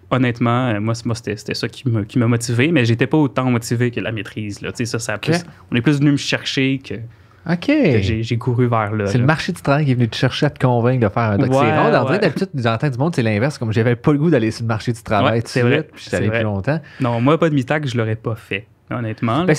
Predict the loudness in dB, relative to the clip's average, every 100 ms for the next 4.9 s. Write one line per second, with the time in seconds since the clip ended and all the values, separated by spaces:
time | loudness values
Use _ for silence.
0 | 2 2 2 2 0 -2 0 0 -2 -4
1 | -4 -2 0 0 -2 -4 -8 -10 -12 -4
2 | -2 -2 -4 -4 -2 0 2 2 0 -4
3 | -6 -2 -2 0 0 -2 -2 -2 0 0
4 | 2 2 0 0 0 0 -2 -6 -8